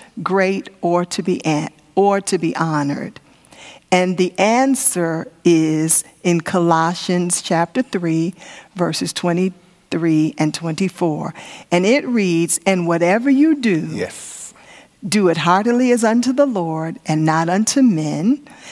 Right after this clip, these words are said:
Speaker 1: knowing that from the Lord you will receive the reward of the inheritance, for you serve the Lord Christ."
Speaker 2: Yeah.
Speaker 1: That the role of the wife is to recognize that she is a helping counterpart,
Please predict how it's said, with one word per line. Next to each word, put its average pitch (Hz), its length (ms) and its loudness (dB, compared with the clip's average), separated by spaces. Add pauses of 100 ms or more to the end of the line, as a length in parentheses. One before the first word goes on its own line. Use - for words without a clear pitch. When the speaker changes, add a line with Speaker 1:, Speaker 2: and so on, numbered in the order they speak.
(160)
Speaker 1:
knowing 226 500 4
that 202 180 0
from 196 300 2
the 175 120 2
Lord 190 580 0
you 185 120 -2
will 165 160 0
receive 185 760 0
the 170 100 0
reward 180 760 0 (280)
of 175 160 0
the 190 160 2
inheritance, 165 840 0 (180)
for 180 220 0
you 165 180 -2
serve 185 680 -2
the 165 160 -2
Lord 160 580 -2 (300)
Christ." - 720 -4 (140)
Speaker 2:
Yeah. 95 360 -14 (280)
Speaker 1:
That 170 380 -2
the 170 120 -2
role 202 400 2
of 269 120 -2
the 294 120 0
wife 175 560 -2 (260)
is 175 360 2
to 170 140 -4
recognize 202 840 0
that 175 180 -2
she 240 320 0
is 170 540 2 (200)
a 160 120 0
helping 180 360 2
counterpart, 175 880 -2